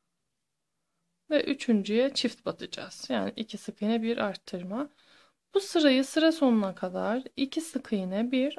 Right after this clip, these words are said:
arttırma olacak şekilde tamamlayalım. İsterseniz videoyu dondurun.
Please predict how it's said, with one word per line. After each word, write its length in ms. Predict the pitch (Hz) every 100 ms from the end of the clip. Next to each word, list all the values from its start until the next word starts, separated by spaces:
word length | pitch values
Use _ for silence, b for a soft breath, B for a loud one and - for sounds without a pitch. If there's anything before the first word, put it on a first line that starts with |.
| -
arttırma 800 | 277 226 - - 190 175 180 196
olacak 480 | 262 233 196 185 -
şekilde 480 | - 240 202 196 262
tamamlayalım. 840 | 277 233 180 190 - - 269 349
İsterseniz 640 | 339 262 196 - 214 247
videoyu 380 | 277 277 302 302
dondurun. 540 | 302 302 302 302 311